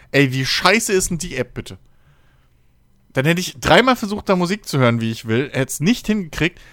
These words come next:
und hätte die App deinstalliert und wir jetzt irgendwie hätten ein anderes Angebot genutzt oder was weiß ich was. So. Das, also das ist halt auch so ein Punkt, den man nicht vergessen darf, nur weil du sagst, hey, hey,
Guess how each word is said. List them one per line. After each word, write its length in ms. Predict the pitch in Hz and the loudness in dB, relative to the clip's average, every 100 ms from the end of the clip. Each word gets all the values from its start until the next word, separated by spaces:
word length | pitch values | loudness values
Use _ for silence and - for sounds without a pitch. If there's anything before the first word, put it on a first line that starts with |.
| - | -12
und 120 | 131 | -2
hätte 160 | 143 143 156 | 0 0 -2
die 40 | |
App 180 | 143 - | -4 0
deinstalliert 580 | 139 - - 170 165 143 | 0 2 2 2 0 -2
und 200 | 139 131 | -4 0
wir 80 | |
jetzt 320 | 135 - - - | -2 -2 -12 -4
irgendwie 460 | 131 - 127 120 | -4 -4 -4 -2
hätten 220 | 117 117 110 | -2 -4 -2
ein 60 | |
anderes 220 | 95 92 101 | -4 -4 -8
Angebot 440 | 98 90 95 - | -8 -6 -10 -8
genutzt 320 | 92 92 - | -8 -8 -10
oder 240 | 92 95 95 | -8 -8 -8
was 160 | - | -10
weiß 100 | - | -10
ich 160 | 92 - | -12 -16
was. 200 | - - _ _ _ _ _ - | -18 -18 _ _ _ _ _ -12
So. 240 | 98 90 _ _ _ _ _ - | -8 -8 _ _ _ _ _ -4
Das, 220 | 143 - | -2 -2
also 160 | 151 143 | -6 -4
das 180 | 160 175 | -4 -2
ist 120 | 180 | 2
halt 180 | 165 - | 2 2
auch 140 | 277 | -2
so 120 | - | -2
ein 100 | 247 | -4
Punkt, 240 | - 240 214 | -2 -2 -2
den 140 | 190 | -4
man 180 | 185 - | -4 -6
nicht 280 | 143 160 - | -2 -2 -2
vergessen 420 | - 156 226 185 | -2 -2 -2 -4
darf, 200 | 107 98 | -4 -2
nur 360 | 151 190 160 170 - - | 0 0 0 -2 -8 -2
weil 160 | 143 147 | 4 4
du 100 | 147 | 4
sagst, 400 | 143 135 - - _ _ | 2 2 0 -12 _ _
hey, 140 | - 107 | -2 4
hey, 380 | 175 185 92 | 6 6 4